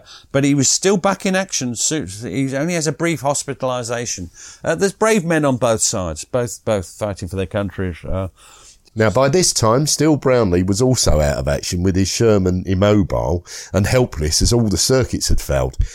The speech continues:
Speaker 2: Ever proactive, he got out of the tank to see what he could do. And this is what Lieutenant Steele Brownlee of Four Troop has to say.
Speaker 1: Jumping down on the grass, the first thing I saw was a complete leg in a boot and a gaiter and a bit of battle dress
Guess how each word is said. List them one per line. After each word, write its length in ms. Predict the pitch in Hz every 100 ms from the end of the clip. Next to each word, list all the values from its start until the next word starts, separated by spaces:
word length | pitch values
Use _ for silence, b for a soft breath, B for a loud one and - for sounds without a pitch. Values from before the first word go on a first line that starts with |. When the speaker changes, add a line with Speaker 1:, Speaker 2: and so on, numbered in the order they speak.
| B B B -
Speaker 2:
Ever 460 | 160 170 120 - -
proactive, 760 | - 113 104 107 - - 98 - B B
he 100 | B
got 140 | 104 117
out 200 | 143 151
of 60 |
the 80 | 107
tank 300 | 95 - 107
to 80 | -
see 200 | - 113
what 200 | 104 92
he 120 | 104
could 260 | - 95 -
do. 300 | 87 67 67 b b
And 140 | 98
this 160 | 131 -
is 140 | -
what 180 | 113 -
Lieutenant 380 | 104 - 107 98
Steele 260 | - 110
Brownlee 640 | 95 95 92 85 85 87 85
of 100 | 90
Four 320 | - - 98
Troop 280 | 82 82 73
has 220 | 80 76
to 100 | -
say. 440 | 73 - 69 57 - _
Speaker 1:
Jumping 280 | - 220 196
down 240 | 165 165
on 80 | 156
the 100 | 135
grass, 340 | 120 117 107 -
the 60 |
first 360 | 135 196 214 -
thing 140 | 175
I 140 | 151 143
saw 300 | - 156 123
was 180 | 107 110
a 60 |
complete 540 | 131 160 147 - 170 -
leg 400 | 147 127 82 - B B B
in 140 | 165
a 80 | 160
boot 580 | 127 - 185 117 - -
and 100 | -
a 60 | 123
gaiter 480 | 120 143 135 - 90
and 120 | 110
a 60 | 123
bit 200 | 151 135
of 160 | 120
battle 300 | - 143 -
dress 360 | 123 139 127 -